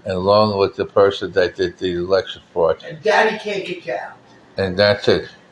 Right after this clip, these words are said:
Speaker 1: Now, next Tuesday is Florida, which, uh, you know, so that's a different story, and we're gonna continue down here. We already start early voting here in Florida.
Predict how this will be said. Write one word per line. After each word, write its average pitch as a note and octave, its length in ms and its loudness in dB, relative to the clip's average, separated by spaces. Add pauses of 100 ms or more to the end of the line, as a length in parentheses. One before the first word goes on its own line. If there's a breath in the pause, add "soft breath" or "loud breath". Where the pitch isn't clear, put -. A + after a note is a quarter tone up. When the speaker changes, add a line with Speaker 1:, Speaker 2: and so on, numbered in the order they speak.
(320)
Speaker 1:
Now, G#2 420 4 (180)
next E3 500 2
Tuesday A#2+ 540 4
is A2 240 -2
Florida, G#2+ 640 4 (200)
which, F#2 280 -6
uh, G2 420 6
you G2 100 -2
know, F2 260 0 (720 soft breath)
so F2+ 400 2 (340)
that's B2+ 300 4
a A2+ 80 -4
different A#2+ 380 0
story, G#2+ 500 6 (100)
and G2 160 2
we're G2 140 2
gonna G2+ 260 2
continue G#2 480 -2
down G2 260 4
here. G#2+ 200 4
We F#2+ 160 2
already A2+ 260 8
start G#2+ 380 4
early G#2 300 6
voting G2+ 480 4
here G2 260 0
in E2+ 120 -4
Florida. G#2+ 560 6